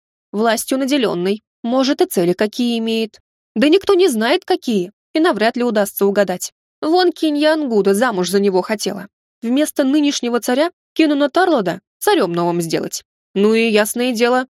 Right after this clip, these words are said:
самой царицей стать. Да только, сдается мне, у него другие планы. Он ведь не Кинью Ангуду в самом начале выбрал-то, а вас, барышня». Я остановилась и посмотрела на Ирину. Сказала: «Вот и мне кажется, что планы его как-то связаны со мной.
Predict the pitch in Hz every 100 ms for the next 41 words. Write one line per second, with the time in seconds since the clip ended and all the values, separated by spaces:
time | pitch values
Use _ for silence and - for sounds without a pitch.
0 | - - 247 240 330 269 196 240 - 262
1 | 262 - _ _ - 339 370 330 - 240
2 | 208 240 302 320 - 262 254 254 262 _
3 | - 262 269 262 226 202 226 254 185 175
4 | 180 - _ _ - 294 294 - - -
5 | 240 247 285 294 226 196 175 - 208 202
6 | 240 - 180 180 190 175 151 - - _
7 | _ - 269 247 240 233 254 220 196 190
8 | - _ _ _ _ - 240 233 226 220
9 | 214 208 262 285 - 226 214 220 214 226
10 | 254 247 240 247 196 170 - _ _ _
11 | - - 262 226 185 190 _ _ - 233
12 | 233 233 277 254 233 190 202 190 190 -
13 | 196 - 202 208 214 233 247 247 254 240
14 | 233 240 - 208 196 196 208 220 202 175
15 | 175